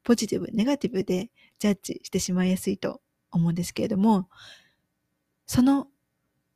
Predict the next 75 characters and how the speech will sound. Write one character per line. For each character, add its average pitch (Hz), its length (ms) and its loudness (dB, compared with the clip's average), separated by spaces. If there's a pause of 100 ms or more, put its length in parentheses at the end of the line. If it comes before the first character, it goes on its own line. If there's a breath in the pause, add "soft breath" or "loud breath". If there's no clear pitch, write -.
(340)
悩 254 220 8
ん 381 40 -4
で 370 100 4
る 196 80 6
最 269 240 0
中 - 300 -4 (280)
だ 240 100 2
っ - 40 2
た 226 100 0
と 233 100 2
し - 60 0
て 233 100 0
も、 254 340 2 (880)
自 202 80 10
分 220 140 8
に 240 100 6
対 262 220 2
し - 60 -4
て 196 420 2 (200)
優 190 80 2
し 233 160 2
さ 302 240 -2
を 302 40 -2
持 349 120 -2
っ 359 40 -4
て 247 460 2 (340)
寄 190 80 6
り 185 80 8
添 202 160 0
う - 20 -2
こ - 140 -6
と - 240 -6 (520)
を 262 220 2 (460 loud breath)
思 175 240 0
い 170 40 -4
出 170 100 -2
し - 60 -8
て - 260 -10
く 180 80 -6
だ 180 100 -2
さ - 140 -8
い。 - 100 -12 (1040 loud breath)
え 185 60 4
ー、 180 40 2
こ - 140 0
れ 202 100 6
を 196 40 4
聞 208 140 -2
い - 20 -2
て 202 100 0
く - 80 -4
だ 208 80 -2
さ 214 80 -2
っ - 20 -12
た - 320 -8
あ - 80 0
な 202 100 4
た - 100 -2
の 180 100 -2
ハ 190 220 0
ー - 20 -2
ト - 260 -2 (120)
が 202 120 0
で 175 80 -4
す - 120 -8
ね、 185 140 -6
少 - 240 -4
し 349 100 -8
で 214 100 -2
も 190 280 -4
軽 196 220 -4
く 196 120 -6
な 170 120 -6
っ - 60 -16
て、 202 400 -2